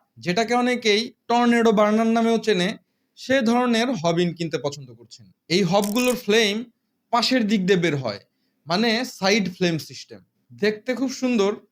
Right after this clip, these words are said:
ইউরোপীয় কিচেনগুলোর মতো লাগে। ইউরোপীয় রান্নার জন্য ওই চুলাগুলো ঠিকও আছে, কিন্তু একটা কথা মনে রাখবেন, এই হবগুলো আমাদের দেশের রান্নার জন্য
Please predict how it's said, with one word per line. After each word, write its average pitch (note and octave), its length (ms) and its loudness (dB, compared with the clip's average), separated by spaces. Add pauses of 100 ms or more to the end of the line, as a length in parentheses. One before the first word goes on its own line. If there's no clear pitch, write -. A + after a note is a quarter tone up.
(220)
ইউরোপীয় B3 480 0
কিচেনগুলোর A3 580 2
মতো F3+ 200 0
লাগে। C#3+ 400 0 (440)
ইউরোপীয় B3+ 460 2
রান্নার A#3+ 380 2
জন্য A#3+ 260 2
ওই A#3 240 2
চুলাগুলো A#3+ 400 2
ঠিকও A#3+ 380 0
আছে, A#2 300 -2 (180)
কিন্তু A#3+ 200 -2
একটা B3 200 0
কথা G#3+ 220 0
মনে G#3 200 2
রাখবেন, A2+ 340 -4 (400)
এই A#3+ 200 4
হবগুলো A3 720 2
আমাদের A3+ 380 2
দেশের B3+ 280 -2
রান্নার A#3 320 0
জন্য A3 340 0